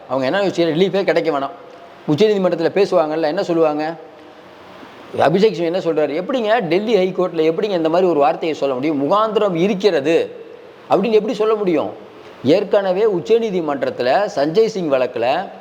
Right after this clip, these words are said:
என்னங்க பிரச்சனைன்னு உச்சநீதிமன்றம் கேக்குது. ஐயா, அப்ரூவர் ஒருத்தர் வந்து சஞ்சய் சிங் பணம் வாங்கினாருன்னு சொல்றாருயான்னு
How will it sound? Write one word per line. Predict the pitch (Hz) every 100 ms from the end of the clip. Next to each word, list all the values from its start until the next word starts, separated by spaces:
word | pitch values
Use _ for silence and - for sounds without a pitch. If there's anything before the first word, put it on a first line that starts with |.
| - - -
என்னங்க | 123 185 254 254
பிரச்சனைன்னு | 196 165 160 151 208
உச்சநீதிமன்றம் | 208 160 220 185 156 175 151
கேக்குது. | 170 147
ஐயா, | 143 196 175 104 - - - - -
அப்ரூவர் | - 156 277 233 170
ஒருத்தர் | 160 156
வந்து | 151 202 208
சஞ்சய் | 151 151 202
சிங் | 214 175 139
பணம் | 165 208
வாங்கினாருன்னு | 180 156 147 175 -
சொல்றாருயான்னு | 151 165 139 110 110 165